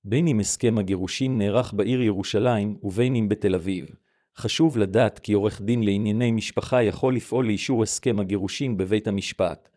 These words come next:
באופן המקנה לו תוקף של פסק דין לכל דבר ועניין, אותו ניתן לאכוף במגוון אמצעים, לרבות הליכי הוצאה לפועל, בדיוק כמו כל פסק דין אחר שהופר. לסיכום, כפי שראינו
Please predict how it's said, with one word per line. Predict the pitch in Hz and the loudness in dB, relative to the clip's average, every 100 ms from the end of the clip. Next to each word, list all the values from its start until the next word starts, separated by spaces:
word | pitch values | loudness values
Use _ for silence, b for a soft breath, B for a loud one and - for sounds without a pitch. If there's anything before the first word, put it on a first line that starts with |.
| _ _ - | _ _ -4
באופן | 107 127 139 120 | 2 2 2 0
המקנה | 101 101 - 127 | 0 -2 -4 -2
לו | 131 156 | 2 2
תוקף | 156 123 139 131 | 0 0 0 0
של | - 98 | -2 -4
פסק | - 147 131 107 | -2 0 0 0
דין | 101 120 | -2 0
לכל | 107 - 143 127 | 0 0 0 2
דבר | 113 92 110 101 | 2 4 2 2
ועניין, | 101 98 101 101 85 - _ _ _ - | -2 -2 -2 -4 -6 -12 _ _ _ -10
אותו | - 135 | -2 0
ניתן | 139 - 139 | 0 0 0
לאכוף | 127 107 - 135 - | 4 2 4 -2 0
במגוון | 104 101 98 98 127 | -2 -2 -2 0 0
אמצעים, | 113 104 - 87 82 - _ _ _ - | 0 -2 -4 -4 -6 -12 _ _ _ -10
לרבות | 95 90 95 143 | -4 -2 2 2
הליכי | 113 98 - 127 | 2 0 0 2
הוצאה | 117 - 107 | 2 2 2
לפועל, | 110 107 - 101 90 78 - _ _ _ | 2 0 2 4 2 -2 -14 _ _ _
בדיוק | 98 95 107 160 180 - | -6 -2 0 0 -2 -2
כמו | 110 98 | -2 -2
כל | - 123 - | 2 2 0
פסק | - 123 117 | -2 0 0
דין | 98 101 101 | -2 -2 -2
אחר | - 110 95 | 0 0 0
שהופר. | - 92 - - 62 60 - _ _ _ _ _ _ _ _ _ 104 | -2 -4 -4 -6 -6 -10 -20 _ _ _ _ _ _ _ _ _ -4
לסיכום, | 98 - 101 87 76 71 - _ _ _ _ _ _ _ _ _ | -2 -2 -4 -4 -6 -8 -18 _ _ _ _ _ _ _ _ _
כפי | - - 117 | -12 -6 -2
שראינו | 123 98 92 98 98 87 | 0 0 0 -4 -6 -8